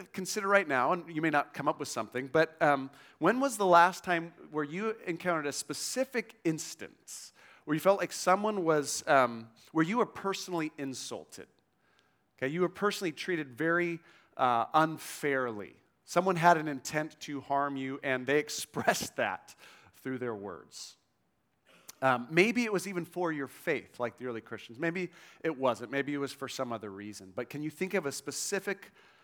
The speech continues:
uh, moment in the last year where you felt like, "I know exactly what it feels like to encounter this"? And I'm guessing as some of you can, and maybe some of you can't right, right away think of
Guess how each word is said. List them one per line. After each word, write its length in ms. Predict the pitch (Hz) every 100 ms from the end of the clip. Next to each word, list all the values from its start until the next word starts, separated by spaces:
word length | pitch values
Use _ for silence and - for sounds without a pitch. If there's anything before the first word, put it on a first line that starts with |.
| _ _ _
uh, 140 | 127 117
moment 720 | 123 139 151 120 110 - -
in 100 | 127
the 60 | 123
last 380 | 117 113 - 120
year 140 | 113
where 140 | 110
you 180 | 110 131
felt 180 | 127 135
like, 140 | 117 117
"I 200 | 147 185
know 200 | 147 139
exactly 880 | 117 110 120 135 139 - 104 82 85 _
what 120 | 117
it 80 | 101
feels 280 | - 110 95
like 180 | 98 92
to 100 | 110
encounter 640 | 104 - 107 95 87 85 90 -
this"? 600 | 98 92 - - - - _ _ _ _ _ _ _ _ - - - _ _ _
And 100 | 156
I'm 100 | 170
guessing 300 | 190 226 214
as 80 | 180
some 140 | 196
of 120 | 180 156
you 100 | 165
can, 320 | - 160 160
and 80 | 175
maybe 160 | 240
some 200 | 226 233
of 100 | 185
you 180 | 165 160 - _ _ _ -
can't 520 | - 214 110 - -
right, 200 | 139 135 120 135
right 220 | 127 123 135
away 460 | 117 113 87 92 -
think 160 | 135
of 100 | 127